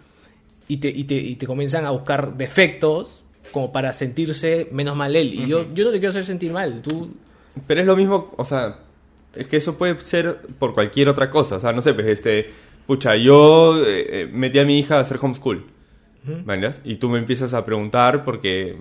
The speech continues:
Speaker 2: porque tú no, pues tú vas a meter a tu hijo a, a un colegio tradicional, ¿me entiendes? Entonces, y tenemos una discusión,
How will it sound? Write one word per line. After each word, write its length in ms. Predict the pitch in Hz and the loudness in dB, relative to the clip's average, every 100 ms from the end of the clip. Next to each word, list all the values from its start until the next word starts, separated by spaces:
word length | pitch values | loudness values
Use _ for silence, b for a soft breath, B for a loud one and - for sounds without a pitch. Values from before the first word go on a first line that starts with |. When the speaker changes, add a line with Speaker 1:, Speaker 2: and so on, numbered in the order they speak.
| - | -8
Speaker 2:
porque 240 | 107 98 | -6 -6
tú 160 | 95 117 | -4 0
no, 220 | 127 135 | 4 4
pues 140 | 104 104 | 2 -2
tú 100 | 123 | 0
vas 160 | 123 | 0
a 40 | 120 | -2
meter 180 | 117 | -4
a 40 | 120 | -4
tu 60 | |
hijo 240 | 123 - 127 | -4 -2 0
a, 380 | 113 104 101 101 | 0 0 -2 -2
a 240 | - 110 110 | -2 -2 -2
un 120 | 117 | 0
colegio 320 | 127 131 135 | 0 0 -2
tradicional, 440 | 123 123 147 160 98 | -2 -4 -2 -2 -4
¿me 80 | |
entiendes? 260 | 107 123 156 | -8 -8 -6
Entonces, 300 | 113 120 120 | -4 -6 -6
y 140 | - 117 | -10 -8
tenemos 320 | 123 139 143 | -4 -4 -4
una 80 | 165 | -8
discusión, 480 | 170 180 330 147 | -8 -8 -8 -8